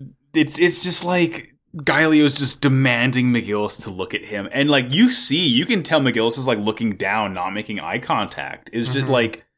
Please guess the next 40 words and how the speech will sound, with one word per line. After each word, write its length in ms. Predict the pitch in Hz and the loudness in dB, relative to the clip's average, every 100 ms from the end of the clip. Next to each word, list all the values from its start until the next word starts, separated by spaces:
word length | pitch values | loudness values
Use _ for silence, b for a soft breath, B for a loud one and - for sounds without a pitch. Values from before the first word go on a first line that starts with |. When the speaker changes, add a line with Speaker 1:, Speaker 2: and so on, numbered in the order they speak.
| _ _ 160 | _ _ -2
Speaker 1:
ah, 440 | 202 185 - - _ _ _ - | 0 0 -4 -12 _ _ _ -2
ah. 540 | 285 349 - - - _ _ - | 2 4 4 2 -2 _ _ 0
Speaker 2:
And, 360 | 170 165 160 | 2 4 2
uh, 160 | 170 165 160 | 4 6 6
Speaker 1:
Um, 100 | 156 - | 4 0
Speaker 2:
he's 240 | 156 175 | -4 0
like, 180 | 175 160 | 0 0
he, 240 | 175 185 | -4 -6
McGillis 440 | 202 196 180 165 170 | -8 -2 0 2 2
is 140 | 151 | 2
like, 200 | 156 127 | 2 2
"Gaelio, 440 | 160 165 160 151 147 | 2 4 6 4 2
to 100 | 160 | 2
me, 260 | 180 180 | 4 6
you 260 | 170 135 160 | 4 4 4
have 160 | 156 | 4
been," 160 | 143 165 | 4 2
and, 120 | 170 | 2
Mc-, 220 | 170 151 | 0 0
and 160 | 185 160 | 0 2
Baldwin 260 | 175 170 151 | 4 4 0
just 120 | 143 | -2
cuts 180 | 156 147 | -2 0
him 80 | |
off, 140 | 135 135 | 0 0
is 40 | |
like, 160 | 135 139 B B | 0 0 B B
"Shut, 420 | - - 202 - _ 151 | -4 4 4 2 _ -6
shut 240 | - 165 | -2 0
the 80 | 160 | 0
fuck 300 | - 156 160 | 2 0 0
up, 120 | - | 2
don't 200 | 165 147 | 2 2
say 180 | - 160 | 4 6
it, 60 | 165 | 6
or 120 | 143 | 2
I 20 | |
might 320 | 139 131 131 | 0 0 0
forgive 340 | - 131 120 110 | 0 -4 -4 -4
you." 280 | 98 92 | -6 -6